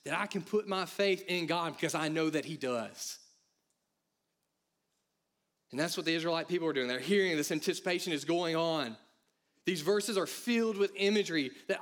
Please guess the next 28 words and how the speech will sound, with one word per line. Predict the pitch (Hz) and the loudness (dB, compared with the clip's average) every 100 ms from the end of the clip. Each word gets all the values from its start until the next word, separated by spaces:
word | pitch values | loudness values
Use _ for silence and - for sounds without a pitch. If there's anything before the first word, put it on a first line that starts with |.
| - | -2
automatically | 170 226 262 233 233 226 | -2 0 0 -2 0 -2
point | 214 220 220 233 | -2 0 0 0
our | 185 214 208 | -2 -2 -2
eyes | - 185 202 208 202 | -2 0 0 0 -4
to | - 202 | -4 -6
Jesus. | 147 170 208 190 113 - - - _ _ _ _ _ _ _ _ _ _ _ _ _ _ _ | -2 2 4 2 -2 -8 -12 -14 _ _ _ _ _ _ _ _ _ _ _ _ _ _ _
That | 160 | -2
they | 196 233 262 - - | 0 2 0 -2 -4
have, | 208 208 | 0 0
are | 185 190 | 0 -2
filled | 185 - 240 247 254 214 - | -2 0 2 2 0 -4 -4
with | 185 175 | -4 -2
hope | - 233 247 - | 0 0 0 0
for | - | -2
the | 185 | -2
present, | 170 208 220 240 294 269 - - _ _ _ _ _ _ _ _ _ _ _ | -2 0 0 2 0 0 -6 -20 _ _ _ _ _ _ _ _ _ _ _
and | 147 160 | -6 -2
we | 175 247 | 2 2
are | 226 | 0
filled | - 233 233 220 | 0 0 0 0
with | 208 | -2
hope | 202 226 214 185 | -2 -4 -4 -2
for | 208 214 | 0 2
us | 214 202 | 0 -2
today | - 156 208 214 | -6 0 2 2
with | 180 160 | 0 -2
what | 160 196 214 - | 0 0 0 0
this | 202 - | 0 0